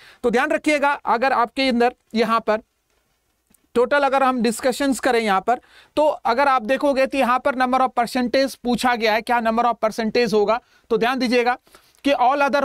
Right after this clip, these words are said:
positions के लिए minimum सिक्सटी परसेंट अनरिजर्व के लिए है, फिफ्टी परसेंट एससी, एसटी and पीडब्ल्यूडी कैंडिडेट के लिए रिलैक्सेशन है as per the government of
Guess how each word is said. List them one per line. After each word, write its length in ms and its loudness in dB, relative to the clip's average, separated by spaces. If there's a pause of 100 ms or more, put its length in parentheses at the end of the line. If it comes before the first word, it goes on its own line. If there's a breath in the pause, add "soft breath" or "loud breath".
positions 460 0
के 100 0
लिए 80 2
minimum 360 0
सिक्सटी 360 -2
परसेंट 480 -2
अनरिजर्व 520 0
के 140 0
लिए 160 0
है, 120 2
फिफ्टी 380 -2
परसेंट 420 -2
एससी, 360 -2
एसटी 460 -2
and 200 -6
पीडब्ल्यूडी 500 -2
कैंडिडेट 500 -2
के 120 -2
लिए 200 0 (240 loud breath)
रिलैक्सेशन 640 -2
है 220 -2
as 80 -12
per 140 -2
the 160 -2
government 380 -2
of 100 0